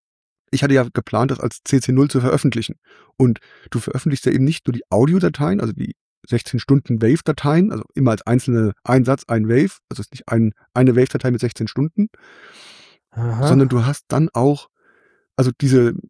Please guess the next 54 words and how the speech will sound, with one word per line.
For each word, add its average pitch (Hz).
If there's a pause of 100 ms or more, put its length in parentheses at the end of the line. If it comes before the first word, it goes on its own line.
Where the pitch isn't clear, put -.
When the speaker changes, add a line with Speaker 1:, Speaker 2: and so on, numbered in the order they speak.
(220)
Speaker 1:
bei 113
mir 117
sind's 117
jetzt 120
mittlerweile 113
zweiunddreißigtausend 120
Wave-Dateien, 135 (160)
die 131 (340)
da 135
zusammengekommen 139
sind. 147 (420)
Und 131
du 127
musst 151
ja 160
auch -
die -
textuelle 131
Transkription, 135 (180)
die 139
musst 143
du -
mitliefern. 131
Also 107
eine 104
C -
S 98
V-Datei, 175 (100)
von -
der 107
hatten -
wir's -
ja 131
vorhin 139
schon -
mal, 165 (640)
die 123
C -
S 113
V-Datei, 147
die 127
sagt, -
„In 120
dieser 175
Wave-Datei 147
eins 147
Punkt 123
Wave 165 (280)
spreche -
ich, 135
heute 117
scheint 110
die 101
Sonne“, 95